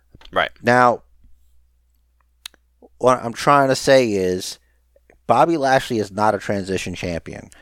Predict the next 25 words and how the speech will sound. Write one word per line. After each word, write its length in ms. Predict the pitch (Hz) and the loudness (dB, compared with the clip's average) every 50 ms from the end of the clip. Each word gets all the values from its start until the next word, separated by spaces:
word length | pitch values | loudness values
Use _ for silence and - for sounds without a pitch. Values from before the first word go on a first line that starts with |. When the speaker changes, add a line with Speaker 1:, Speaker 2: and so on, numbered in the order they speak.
| _ _ | _ _
Speaker 2:
This 160 | - 120 - | -8 -6 -6
is 140 | 117 107 101 | -6 -6 -4
not 300 | 104 110 113 113 - - | -2 0 0 0 -2 -4
the 200 | - 101 95 92 | -10 -10 -6 -6
end. 400 | 82 73 65 60 - - _ - - _ _ _ _ _ _ _ _ _ _ _ _ _ _ _ _ - | -6 -6 -6 -10 -16 -20 _ -20 -20 _ _ _ _ _ _ _ _ _ _ _ _ _ _ _ _ -16
Speaker 1:
Mm-hmm. 260 | 113 104 98 92 90 - _ _ - - - | -14 -14 -14 -14 -16 -18 _ _ -20 -20 -8
Speaker 2:
I 180 | - - 117 | -2 -2 -2
just 360 | 104 101 - 123 110 - - - | -2 0 0 0 0 0 -2 -4
think 220 | 113 110 104 - | -4 -4 -4 -6
this 220 | - 104 107 - - | -8 -8 -6 -6 -6
is 140 | 104 98 - | -6 -6 -6
the 100 | 107 101 | -6 -4
more 320 | 101 98 95 95 95 92 | -4 -2 -2 -2 -2 -2
likely 440 | 90 87 90 87 90 - - 90 87 | -2 -2 -2 -2 -2 -4 -8 -10 -10
scenario, 680 | - - 87 85 85 87 90 87 92 90 90 87 87 | -8 -8 -8 -6 -6 -4 -4 -2 -2 -2 -2 -4 -4
so 160 | 87 - - 85 | -4 -6 -8 -8
I'm 160 | 82 82 82 - - - | -10 -10 -16 -20 -20 -10
picking 320 | _ - 104 - - 90 85 | _ -6 -6 -6 -6 -12 -14
Drew 160 | - 82 78 | -12 -12 -12
McIntyre. 580 | 73 71 67 69 - 78 - - - - - - | -10 -10 -12 -12 -14 -16 -16 -16 -16 -14 -14 -16
I'm 100 | - 82 | -16 -12
changing 360 | - 110 95 98 92 98 95 | -10 -8 -8 -6 -8 -8 -10
to 80 | 90 | -10
Drew 160 | 82 - 85 87 | -10 -10 -10 -10
McIntyre 720 | 85 80 78 - - 82 - - 82 78 76 76 76 76 | -10 -10 -10 -12 -14 -14 -10 -8 -6 -6 -6 -6 -8 -10